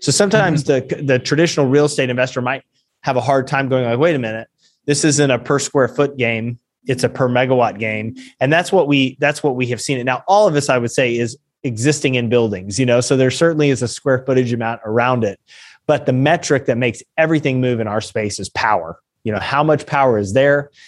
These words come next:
Speaker 1: How much power is available? And so the people that utilize, investors that utilize our data wanna understand how big is the Dallas market versus the Chicago market or the Phoenix market.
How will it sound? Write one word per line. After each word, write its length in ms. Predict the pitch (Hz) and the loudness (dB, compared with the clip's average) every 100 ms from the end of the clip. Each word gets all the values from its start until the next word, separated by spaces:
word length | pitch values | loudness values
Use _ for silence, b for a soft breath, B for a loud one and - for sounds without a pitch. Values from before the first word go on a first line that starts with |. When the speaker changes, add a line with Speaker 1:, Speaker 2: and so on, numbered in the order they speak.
| b | b
Speaker 1:
How 160 | - 139 139 | -4 -2 0
much 140 | 127 | -2
power 300 | - 139 123 | -2 0 2
is 100 | 117 | 0
available? 600 | 113 117 131 131 131 131 - b b | -2 0 0 0 -2 -4 -10 b b
And 120 | 135 135 | -6 0
so 400 | 151 135 120 B B B - | 2 4 2 B B B -6
the 80 | 127 | -2
people 260 | 180 185 165 | 0 2 2
that 140 | 131 | 2
utilize, 420 | 131 151 139 131 | 2 2 2 2
investors 640 | 147 127 135 147 - 156 127 | -2 0 0 0 -2 -4 -2
that 160 | 123 | -2
utilize 360 | 127 131 120 120 | 0 2 2 2
our 80 | 113 | 0
data 300 | 123 151 120 | 2 2 2
wanna 340 | 117 135 135 | 2 0 0
understand 500 | 127 123 123 - 131 | -2 -2 -2 -2 -4
how 180 | 120 185 | 0 0
big 400 | 185 156 165 160 | 0 0 2 2
is 300 | 143 139 120 | 0 0 0
the 180 | 120 117 | -2 -4
Dallas 560 | 107 123 135 156 143 - | 0 0 2 2 0 0
market 380 | 113 104 120 - | 0 0 -4 -2
versus 360 | 117 113 120 | -2 0 -4
the 140 | 101 113 | -2 -2
Chicago 640 | - 143 - 175 185 143 | -2 -6 -2 0 2 2
market 420 | 107 95 98 - - | 0 -2 -6 -10 -2
or 160 | 147 151 | 2 2
the 80 | |
Phoenix 500 | 135 - 156 139 120 | 0 -2 0 0 -2
market. 380 | 117 98 - 101 | -6 -6 -6 -12